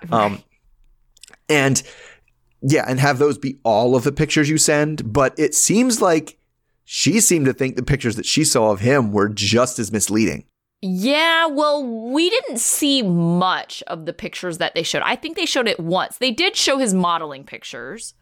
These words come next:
Speaker 2: Right.
Speaker 1: And they did show, I think he had a couple, like, where he was, like, on a motorcycle or something where you couldn't really tell. But I think what was possibly off-putting, and I've mentioned this before,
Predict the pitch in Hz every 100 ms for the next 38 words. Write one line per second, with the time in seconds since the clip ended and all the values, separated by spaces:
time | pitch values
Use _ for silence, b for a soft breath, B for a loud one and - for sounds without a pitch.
0 | b b 113 127 117 196 202 202 202 196
1 | 196 190 202 175 247 226 - - 214 208
2 | 202 233 - 320 339 285 208 - 180 -
3 | 170 156 147 143 151 147 151 147 147 147
4 | 135 147 190 185 175 170 - 151 151 147
5 | 151 151 156 - 147 147 127 131 - 196
6 | 131 170 151 143 - - 151 147 151 151
7 | 151 B B B B B - 185 247 -
8 | 262 - 277 302 311 302 233 220 220 190
9 | - _ _ _ - 202 202 185 180 -
10 | - - - 180 190 220 - 233 226 -
11 | 170 175 - 214 208 226 190 165 160 165
12 | 165 175 185 202 180 - 165 156 156 147
13 | 151 180 226